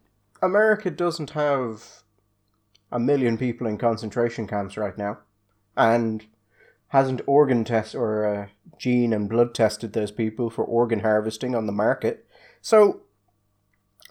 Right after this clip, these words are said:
probably, probably slightly better than America.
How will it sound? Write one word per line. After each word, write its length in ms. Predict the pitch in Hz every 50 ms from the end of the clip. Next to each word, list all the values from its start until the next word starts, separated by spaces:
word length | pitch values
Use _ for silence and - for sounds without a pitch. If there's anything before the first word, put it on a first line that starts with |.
| - _ -
probably, 840 | - - 180 180 170 165 147 131 135 127 123 113 107 98 92 - _ _
probably 320 | - 123 117 104 107 101
slightly 400 | - - - 110 107 101 98 113
better 320 | 107 107 107 107 113 113
than 80 | 110 117
America. 440 | 113 120 120 120 120 120 - 127